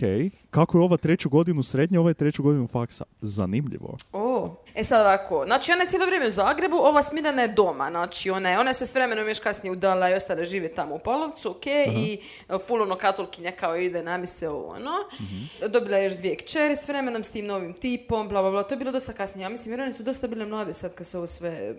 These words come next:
Speaker 2: kad se ovo sve rasplelo. E sad ovako, znači njihov čača je, na, znači mati, rekla sam da mi u Njemačkoj cijelo vrijeme čača dosta pije.
Speaker 1: Mm.
Speaker 2: I to je problem.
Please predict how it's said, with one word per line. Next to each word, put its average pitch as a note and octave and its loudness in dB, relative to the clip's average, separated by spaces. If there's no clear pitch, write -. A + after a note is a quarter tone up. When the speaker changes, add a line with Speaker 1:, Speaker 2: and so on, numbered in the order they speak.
Speaker 2:
kad F#3+ 0
se A3 2
ovo G#3 2
sve G3+ -2
rasplelo. D4 -2
E D4+ 6
sad E4 2
ovako, B3+ 4
znači A#3 -2
njihov D#4+ 0
čača A#3 0
je, A3 -2
na, A3 2
znači A#3+ -2
mati, B3 -2
rekla G3 0
sam E3+ -4
da E3 -4
mi E3 -4
u G3+ -2
Njemačkoj C4 0
cijelo B3 -2
vrijeme B3 -2
čača F#4+ 0
dosta A#3+ 2
pije. F#2+ -10
Speaker 1:
Mm. B2 -4
Speaker 2:
I F#2 -8
to G#3 2
je G#3+ 6
problem. A3 2